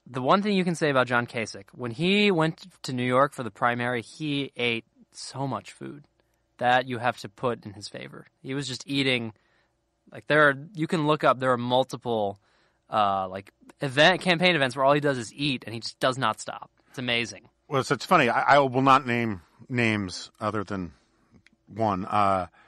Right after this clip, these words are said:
Speaker 2: <laughs> but I, I have friends who, you know, I didn't do, like, day-to-day reporting on the primaries and stuff in twenty sixteen. I don't do that kind of stuff. Um, but, uh, I have lots of friends who did,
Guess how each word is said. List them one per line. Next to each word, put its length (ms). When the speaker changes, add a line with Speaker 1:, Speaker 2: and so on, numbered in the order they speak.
Speaker 2:
<laughs> 360
but 100
I, 220
I 100
have 320
friends 380
who, 240
you 60
know, 60
I 100
didn't 200
do, 120
like, 200
day-to-day 420
reporting 540
on 320
the 100
primaries 460
and 80
stuff 200
in 60
twenty 240
sixteen. 460
I 60
don't 260
do 80
that 140
kind 160
of 60
stuff. 280
Um, 480
but, 280
uh, 300
I 80
have 240
lots 180
of 80
friends 220
who 80
did, 480